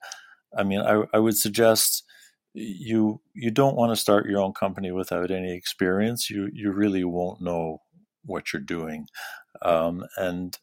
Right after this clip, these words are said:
and so I appreciate the time I spent working in advertising agencies. It was a, a long and thorough apprenticeship,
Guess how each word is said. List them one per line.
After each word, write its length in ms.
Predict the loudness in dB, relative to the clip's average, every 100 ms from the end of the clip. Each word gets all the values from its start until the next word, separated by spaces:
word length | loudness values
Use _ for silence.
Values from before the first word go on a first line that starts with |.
| _ -4
and 200 | -2 0
so 180 | 2
I 100 | 4
appreciate 720 | 4 2 0 0 2 0 0 -4 -10
the 120 | -6
time 340 | -2 0 0
I 80 | -2
spent 340 | -4 -6 -6
working 400 | -4 -6 -6 -8
in 140 | -6 -4
advertising 720 | -4 -4 -2 0 0 -2 0
agencies. 580 | 0 -2 -4 -4 -4 -6
It 100 | -6
was 260 | -4 -6 -10 -16 -16 -18 -6
a, 320 | 0 2 0 -4 -2
a 60 |
long 440 | 2 4 4 2 -2
and 140 | -4
thorough 440 | -2 2 2 2
apprenticeship, 720 | 0 -2 -2 -2 -4 -4 -4